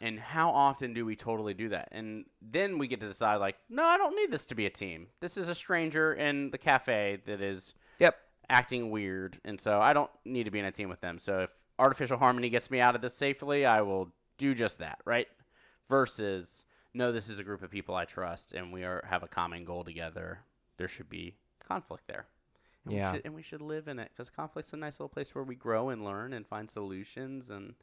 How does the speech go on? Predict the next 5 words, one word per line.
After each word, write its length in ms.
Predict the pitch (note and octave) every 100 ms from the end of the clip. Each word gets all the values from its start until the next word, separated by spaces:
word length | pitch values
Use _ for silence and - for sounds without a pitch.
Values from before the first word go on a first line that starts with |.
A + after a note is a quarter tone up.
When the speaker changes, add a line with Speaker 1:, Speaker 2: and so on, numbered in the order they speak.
| _ _ _ _ _ _ _
Speaker 1:
conflict's 520 | - C#3 - D3 -
lovely. 480 | B2+ C#3 - - - _
Speaker 2:
Yeah. 240 | - F2+ F2 - _ _ - - _ _ _ _ -
Bolin's 380 | F3 B3+ F4+
n-, 120 | F#3